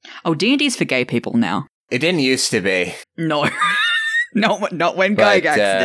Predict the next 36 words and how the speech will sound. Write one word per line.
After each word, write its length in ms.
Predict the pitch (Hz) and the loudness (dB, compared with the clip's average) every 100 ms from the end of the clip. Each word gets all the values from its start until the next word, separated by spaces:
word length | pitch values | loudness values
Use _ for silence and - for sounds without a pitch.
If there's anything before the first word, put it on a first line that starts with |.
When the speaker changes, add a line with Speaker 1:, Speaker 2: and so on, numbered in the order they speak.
| 123 | 0
Speaker 1:
did 20 | |
it, 140 | 123 - | -2 -6
but 260 | - 127 | -4 -2
Speaker 2:
but 100 | 110 | 0
it 120 | 123 147 | 2 2
is 220 | 143 131 | 2 2
now. 260 | 127 107 | 0 0
Speaker 1:
it 100 | - 185 | 2 2
is 140 | 190 | 2
now, 240 | 190 190 165 | 2 2 2
baby. 440 | 151 160 175 151 - _ | 2 2 2 0 -4 _
Speaker 2:
Uh, 360 | 92 87 82 80 - | -8 -4 -4 -8 -6
Speaker 1:
There 120 | 160 175 | -2 0
is 160 | 165 | 0
nothing 340 | 170 180 202 185 | -2 2 4 4
more 220 | 160 156 | 4 2
inherently 720 | 143 139 139 135 135 135 131 | 0 -2 0 0 0 0 -2
homoerotic 1000 | 127 123 127 120 120 113 113 117 120 - - _ - | 2 2 4 4 4 4 2 0 -2 -6 -20 _ 0
than 180 | 127 | 0
going 380 | 120 123 123 127 | 2 2 4 4
on 140 | 123 120 | 4 2
a 40 | |
big 300 | 113 120 120 | 2 2 2
adventure 540 | 123 120 123 120 - 127 | 0 2 2 2 0 -2
with 160 | 120 | -2
your 100 | 120 | -2
friends 480 | - 117 117 117 117 | -2 -2 2 2 0
and 180 | 117 110 | -2 -2
also 380 | 117 - 117 117 | -2 0 0 0
being, 400 | 117 120 120 117 | 2 4 4 2
like, 300 | 117 113 120 | 2 0 0
Speaker 2:
Yeah. 340 | 160 127 98 | 2 2 2
Speaker 1:
an 100 | 117 | 2
elf 260 | - - - | 0 -2 -4
or 100 | - | -4
whatever. 460 | - - - - | -2 -4 -6 -10